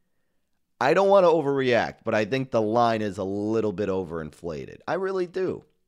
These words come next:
I want the Bulls to win. I love the Bulls. But would I be running to bet Chicago now? At BetRivers, they're plus one oh eight on the money line. Milwaukee's minus one thirty.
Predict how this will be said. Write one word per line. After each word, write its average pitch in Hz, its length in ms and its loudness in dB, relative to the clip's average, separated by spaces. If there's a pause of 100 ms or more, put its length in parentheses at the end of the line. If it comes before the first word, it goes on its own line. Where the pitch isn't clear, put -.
(960)
I 165 100 2
want 185 340 2
the 160 80 0
Bulls 117 300 -4
to 110 100 -8
win. 95 320 -4
I 107 80 -2
love 135 320 0
the 123 40 -6
Bulls. 98 400 -4 (560)
But 127 140 -6
would 104 140 -2
I 135 100 -8
be 135 160 -6
running 107 400 -6
to 117 140 -12
bet 98 320 -12
Chicago 107 640 -6
now? 139 320 -4 (320)
At 127 240 -6
BetRivers, 123 500 -2
they're 110 120 -4
plus 120 380 -4
one 107 200 -2
oh 104 160 0
eight 107 160 0
on 107 120 -2
the 104 60 -4
money 98 260 -4
line. 107 280 -4
Milwaukee's 92 580 -6
minus 101 380 -8
one 90 160 -8
thirty. 95 480 -6